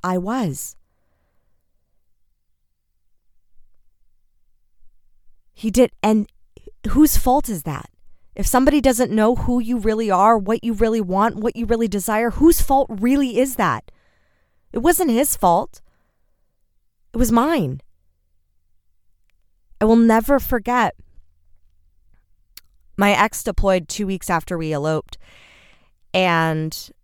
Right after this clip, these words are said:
it was, like, two weeks. It was a very short time. Like, we never lived together, combined finances, all of that. It was, like, very much a, a marriage on paper and of the heart.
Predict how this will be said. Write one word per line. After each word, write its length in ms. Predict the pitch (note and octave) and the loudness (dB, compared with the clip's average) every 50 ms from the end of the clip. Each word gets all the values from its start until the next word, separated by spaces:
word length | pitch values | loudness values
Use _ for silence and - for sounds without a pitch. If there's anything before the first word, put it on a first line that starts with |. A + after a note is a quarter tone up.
| _ _ _ _ _ _ _ _ _ _ _ _ _ _ _ _ - | _ _ _ _ _ _ _ _ _ _ _ _ _ _ _ _ -12
it 40 | - | -10
was, 120 | C#3+ - | -10 -10
like, 140 | - - - | -10 -12 -16
two 140 | - - C3 | -14 -12 -12
weeks. 180 | A2+ A#2 - - | -12 -12 -8 -8
It 40 | |
was 100 | E3+ D#3+ | -8 -4
a 20 | - | -2
very 200 | F#3+ D#3+ C#3 C3 | -2 -2 -2 -2
short 200 | - C3+ - - | -6 -10 -10 -10
time. 240 | E3 A2+ - G#2 - | -10 -10 -10 -10 -10
Like, 180 | B2+ C#3+ - | -10 -6 -2
we 60 | G3 | 0
never 420 | F#3+ F#3+ F3+ E3 F3 E3 D#3 - - - - - - - - - - - - | 2 2 2 2 2 0 -2 -2 -6 -12 -12 -14 -14 -14 -16 -16 -18 -12 -6
lived 240 | F3+ F#3+ F3+ D#3+ - | 0 0 0 0 0
together, 420 | - F#3+ E3+ E3 D#3 D3+ D3+ D3 | -8 -6 -4 -4 -2 -2 -2 -4
combined 440 | C#3+ - F3 D#3 D#3+ D#3+ D3 D3+ D3+ | -4 -4 -6 -4 -2 -2 -2 -2 -2
finances, 600 | - D3 C#3 C#3 C3+ C#3 C#3+ - - D3 C#3 C#3+ | -4 -4 -4 -4 -6 -8 -10 -12 -14 -14 -14 -10
all 220 | - - D3+ D3 C#3 | -6 -6 -4 -4 -6
of 60 | C#3 | -6
that. 180 | C#3 C3 A#2+ | -8 -10 -10
It 100 | - - | -10 -12
was, 160 | C#3+ C#3+ - D#3+ | -14 -12 -10 -12
like, 140 | C3 - - _ _ - | -12 -12 -14 _ _ -18
very 340 | E3+ D#3 F3 E3+ E3 D#3+ | -12 -6 -4 -2 -2 -2
much 220 | D#3 D3+ C#3+ - - | -4 -6 -8 -8 -8
a, 120 | D3 D3 - - | -12 -12 -10 -10
a 60 | C#3+ | -10
marriage 420 | D3 D3 D3 C#3+ C#3 C#3 C3+ - - | -8 -6 -6 -6 -6 -6 -8 -8 -8
on 160 | - C3+ D#3 | -8 -8 -4
paper 360 | - - F#3 F#3 - - G#3+ G#3+ | -4 -4 -4 -4 -6 -6 -6 -6
and 200 | - E3 D#3 B2+ | -4 -6 -6 -6
of 160 | F2 - - | -8 -10 -12
the 80 | B2 | -12
heart. 340 | B2 - C#3+ E3+ F#3 - - | -10 -8 -8 -8 -8 -10 -16